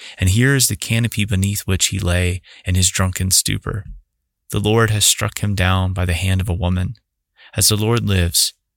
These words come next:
who has protected me in the way I went, it was my face that tricked him to his destruction, and yet he committed no act of sin with me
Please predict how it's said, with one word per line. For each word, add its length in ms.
who 60
has 100
protected 480
me 200
in 80
the 80
way 160
I 120
went, 340
it 80
was 180
my 260
face 520
that 120
tricked 320
him 180
to 120
his 120
destruction, 720
and 100
yet 80
he 100
committed 360
no 220
act 220
of 120
sin 260
with 160
me 320